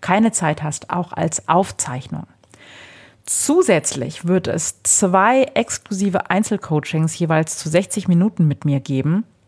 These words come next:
sodass du eins zu eins mit mir ganz tief in deine Themen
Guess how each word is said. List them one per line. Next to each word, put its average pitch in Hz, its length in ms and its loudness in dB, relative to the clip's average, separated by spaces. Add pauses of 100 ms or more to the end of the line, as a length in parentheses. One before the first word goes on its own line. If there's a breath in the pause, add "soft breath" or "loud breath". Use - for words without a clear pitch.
(760)
sodass 175 400 -2
du 208 220 2 (300 loud breath)
eins 240 300 0
zu - 80 -2
eins 196 300 -2
mit 175 160 -4
mir 151 280 0 (280 loud breath)
ganz 202 320 0
tief 220 280 -2
in 180 140 0
deine 175 260 2
Themen 170 400 -2